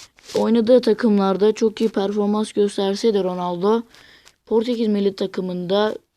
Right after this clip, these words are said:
çok fazla iyi performans gösteremedi. Ve son santraforumuz ve kadromuzun son ismi Robert Lewandowski. Ee, Robert Lewandowski kalitesini zaten herkes biliyordur.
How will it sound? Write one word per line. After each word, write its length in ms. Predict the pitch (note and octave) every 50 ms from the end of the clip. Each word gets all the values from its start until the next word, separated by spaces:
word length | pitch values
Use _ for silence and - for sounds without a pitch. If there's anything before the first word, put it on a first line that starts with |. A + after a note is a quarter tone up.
| - -
çok 200 | - A#3 A3+ G#3+
fazla 320 | - G3 F#3 F#3 F#3 F3+ G3+
iyi 120 | G3+ G#3
performans 680 | G3+ - G3 F#3 F#3 F3 - - F3+ F3+ F#3 G3+ G#3+ -
gösteremedi. 680 | - F#3+ F#3+ F#3+ - F#3+ F#3+ F#3 F3+ F3 D#3+ E3 F3+ G#3+ A#3 - - - - - - - - - - - - - - _ _ _ _ _ _ _ _ -
Ve 400 | G3 G#3+ G#3 G#3+ G#3+ G#3+ G#3+ - A#3+
son 420 | A#3 - - A#3+ A#3 A#3+ A#3+ A#3+
santraforumuz 880 | A3+ - A3+ G#3 G3+ G3 G#3+ G3+ G3 - - G3 F#3+ F#3 F#3+ G3 G3 F#3
ve 160 | F#3 F#3 F#3 F#3 _
kadromuzun 840 | - - G#3+ G3 F#3+ F#3 F#3 F#3+ F#3+ F#3+ F#3+ F#3 F3 F#3+ G3 G3+ G3 - _ _ _ _ _ _ _ _ _
son 420 | - - - - A3 A3 A3+ A#3
ismi 640 | A3+ G#3+ G3 - - - G3 G3 G3 G3+ G#3 G#3+ - - -
Robert 380 | G#3 G3+ G3+ G3+ G3+ F#3+ -
Lewandowski. 920 | G#3 G3 F#3+ G3 G3 G3+ F#3+ G3+ G#3 G3 - - - - G3+ G#3 G#3+ A3+ A3 - - - - - _ - - - - - -
Ee, 280 | F#3+ G3 F#3+ F#3 F#3 F#3
Robert 340 | F#3+ G#3 G#3+ A3 A3 A3 A3+
Lewandowski 960 | A3 G#3+ A3 A3 A3 A3 G#3 A3 A#3 A3+ A3 - - - G#3+ A3 A3 A3 G#3+ G#3+
kalitesini 640 | - G#3 G3+ G#3 G3+ - G3 F#3 F#3 G3+ G3+ G3+
zaten 380 | F3 G3 F#3+ F#3 F#3 - G3 G3
herkes 560 | F#3+ F#3+ F#3+ F3+ - - G#3+ G3 F3+ F3+ F#3
biliyordur. 520 | F#3 F#3+ F#3+ G3 F#3+ F3+ E3 F3 F#3 G3+